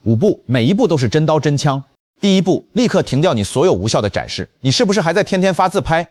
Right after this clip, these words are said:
是不是还在跟一帮对你未来毫无帮助的人吃吃喝喝聊八卦？从今天起，你的每一次出镜都必须带目的。什么叫目的？这条内容发出去能不能让你离赚钱更近一步？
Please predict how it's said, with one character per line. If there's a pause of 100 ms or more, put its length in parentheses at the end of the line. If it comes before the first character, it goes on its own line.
是
不
是
还
在
跟
一
帮
对
你
未
来
毫
无
帮
助
的
人
吃
吃
喝
喝
聊
八
卦？ (340)
从
今
天
起， (100)
你
的
每
一
次
出
镜 (100)
都
必
须
带
目
的。 (120)
什
么
叫
目
的？ (120)
这
条
内
容
发
出
去
能
不
能
让
你
离
赚
钱
更
近
一
步？